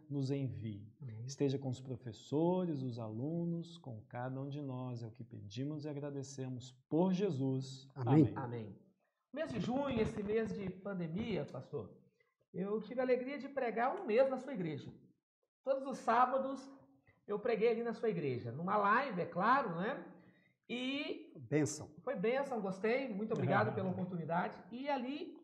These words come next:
Speaker 2: a um professor, e alguns membros me procuraram ali, que faziam parte da mídia, e falaram assim: "Pastor, esse aí é um professor nota dez."
Speaker 3: Sem dúvida.
Speaker 2: É o seu primeiro ancião.
Speaker 3: Sem dúvida. Antônio Marcos.
Speaker 1: Oh.
Speaker 2: Parabéns, viu, Antônio
Speaker 1: Parabéns,
Speaker 2: Marcos?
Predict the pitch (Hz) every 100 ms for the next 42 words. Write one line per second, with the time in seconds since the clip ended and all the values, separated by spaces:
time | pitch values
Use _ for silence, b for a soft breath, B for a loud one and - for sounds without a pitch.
0 | - 220 269 277 294 302 - - 208 -
1 | - - _ _ _ _ 220 220 208 254
2 | 196 196 233 277 254 226 247 262 285 254
3 | 240 302 370 294 349 294 202 - 196 226
4 | 208 214 220 190 190 170 233 220 220 214
5 | 185 170 170 151 170 - 208 117 - -
6 | - _ _ _ - 170 - 170 180 185
7 | 190 208 185 - 196 190 196 240 165 147
8 | - - _ - 123 120 113 110 - _
9 | 208 190 220 220 202 214 247 277 220 165
10 | - - - 139 123 131 - 151 190 226
11 | 156 156 123 - - - - _ 170 131
12 | 139 160 170 175 180 147 - 214 190 175
13 | 214 220 214 220 233 226 214 - - 139
14 | 147